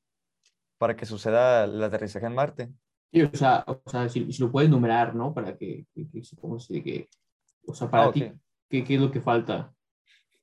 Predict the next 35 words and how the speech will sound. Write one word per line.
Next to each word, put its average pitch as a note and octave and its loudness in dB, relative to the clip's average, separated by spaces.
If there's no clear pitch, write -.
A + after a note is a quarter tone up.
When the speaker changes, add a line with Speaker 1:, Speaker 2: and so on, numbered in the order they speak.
Speaker 1:
Ok, C#3+ 0
pues D3 -2
hasta C#3+ -2
ahorita C3+ -2
está D3+ -6
completada C#3 0
la... A2 2
Hasta B2 -2
ahorita B2 -2
ya E3 0
se F3 -2
garantiza C3 0
el A#2+ -4
aterrizaje G#2+ -4
de A#2+ -4
la A#2+ -2
primera G#2 -6
etapa - -8
de G2+ -6
Starship, B2+ -10
pero G2+ 0
solo G#2+ 0
eso, G2+ -6
todavía G#2+ 0
falta A2+ -4
condicionarla F#2+ -8
para G2+ -4
que G2 -6
se, - -14
ah, G#2 0
puedan A2 -4
transportar G#2+ -2
humanos. C3+ -4
Falta A#2 4
el, G#2 -4